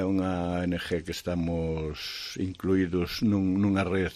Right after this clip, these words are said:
a nivel estatal, que é cocedr, a Confederación de Centros de Desarrollo Rural, que ten sede en, en Valladolid, pero, bueno,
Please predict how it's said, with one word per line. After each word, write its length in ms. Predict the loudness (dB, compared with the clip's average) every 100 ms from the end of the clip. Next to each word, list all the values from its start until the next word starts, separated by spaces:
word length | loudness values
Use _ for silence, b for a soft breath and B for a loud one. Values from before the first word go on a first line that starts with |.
| -2 0
a 160 | 2
nivel 240 | 2 0 -2
estatal, 480 | -4 -2 0 0
que 80 | 0
é 240 | 0 -2 -6
cocedr, 560 | -4 2 2 0 -8
a 160 | -10 -6
Confederación 560 | -6 -2 -2 0 0
de 160 | -2 -2
Centros 400 | -4 -4 -6 -4
de 80 | -4
Desarrollo 480 | -4 -2 -2 -2 0
Rural, 320 | 2 2 -2 B B B B B B
que 80 | -8 0
ten 160 | 0
sede 480 | 2 0 2 2 0
en, 240 | -2 -4 -6
en 80 | -4
Valladolid, 480 | -2 0 2 4 2 -2 -4
pero, 240 | -2 0
bueno, 120 | -2